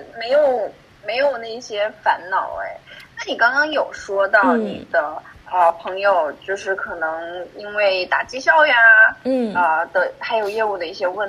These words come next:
Speaker 1: 题
Speaker 2: 嗯。
Speaker 1: 会受到影响，具体是一个什么事情，可以跟我们一起分享一下吗？
Speaker 2: 他在年前的时候，他的老板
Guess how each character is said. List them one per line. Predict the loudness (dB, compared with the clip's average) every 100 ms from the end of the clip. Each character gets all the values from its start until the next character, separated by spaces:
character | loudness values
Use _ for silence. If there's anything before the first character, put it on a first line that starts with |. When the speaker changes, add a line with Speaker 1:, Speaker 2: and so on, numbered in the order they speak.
| -2
Speaker 1:
题 | -2 -4 -6
Speaker 2:
嗯。 | -10
Speaker 1:
会 | -4 -4 -4
受 | -2 0
到 | 4 2
影 | 0 -10 -16
响， | -8 -6 -6 -12
具 | -6 -6
体 | -4 -12 -12
是 | -10 -8
一 | -2
个 | -4
什 | -4
么 | -14
事 | -14 -12 -12
情， | -12 -14 -14
可 | -6 -6
以 |
跟 | 2 2
我 |
们 | 2 -6
一 | -8
起 | -12
分 | -8 -6 -4
享 | -6
一 | -8 -12
下 | -12
吗？ | -12 -20 -20 -20 -20 -20 -12
Speaker 2:
他 | -4 0 0 -2
在 | 0 0 0 -2 -2 -6
年 | -4 -4 -2
前 | -4 -2 -2 0
的 | -2
时 | -2 -6
候， | -2 -2 -2
他 | -4 -4 -2
的 | -2
老 | -2 -2 -4
板 | -4 -4 -8